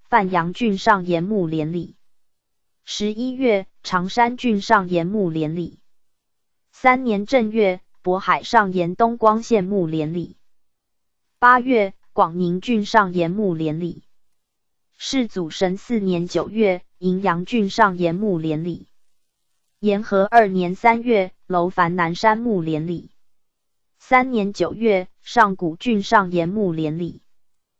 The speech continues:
太延元年二月，魏郡上言木连理。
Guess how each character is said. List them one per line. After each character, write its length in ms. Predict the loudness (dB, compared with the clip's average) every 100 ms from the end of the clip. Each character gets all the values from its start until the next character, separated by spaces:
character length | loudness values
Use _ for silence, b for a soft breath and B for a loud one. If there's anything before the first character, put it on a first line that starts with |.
| _ _ _ _
太 200 | 2 4
延 260 | 2 0
元 220 | 0 0 0
年 200 | -2 2
二 140 | 4 4
月， 340 | 4 0 0 -6 0
魏 240 | 2 2
郡 240 | 2 0
上 300 | 2 4 4
言 180 | 2 -2
木 220 | -2 -2
连 260 | -2 -4 -4
理。 240 | -6 -10